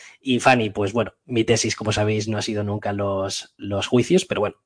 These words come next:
vamos a ver cómo va el caso Lambert, que si va bien, perfecto, y si va mal, eh, obviamente las acciones se pegarían un ostión. Aquí sería el momento de invertir más cash, porque como sabéis, yo lo que espero es que se resuelva a nivel administrativo.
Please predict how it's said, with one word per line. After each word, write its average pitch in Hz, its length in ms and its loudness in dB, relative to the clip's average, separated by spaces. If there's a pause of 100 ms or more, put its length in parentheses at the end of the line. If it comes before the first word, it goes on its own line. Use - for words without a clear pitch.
vamos 104 400 -4
a 107 40 -2
ver 104 160 -2
cómo 104 320 -2
va 104 140 2
el 101 80 -2
caso - 220 -2
Lambert, 151 280 0
que 101 80 -4
si - 180 -6
va 110 120 0
bien, 120 340 0 (280)
perfecto, 151 560 -2
y 139 80 2
si 127 160 2
va 120 80 4
mal, 156 260 4 (580)
eh, 113 280 4
obviamente 113 340 -2
las 92 100 -8
acciones 110 360 -2
se 101 80 -6
pegarían 107 400 -2
un 101 180 -6
ostión. 160 460 2 (160)
Aquí 107 220 0
sería 101 260 -2
el 101 40 -2
momento 104 380 -4
de 101 280 -4
invertir 104 440 -8
más 107 160 -2
cash, 131 240 0
porque 98 220 -8
como 92 160 -12
sabéis, 98 560 -10
yo 104 180 -6
lo 98 100 -6
que - 80 -10
espero 107 260 -8
es 104 80 -4
que 104 100 -10
se 95 160 -6
resuelva 98 520 -6
a - 40 -10
nivel 95 480 -8 (100)
administrativo. 98 840 -8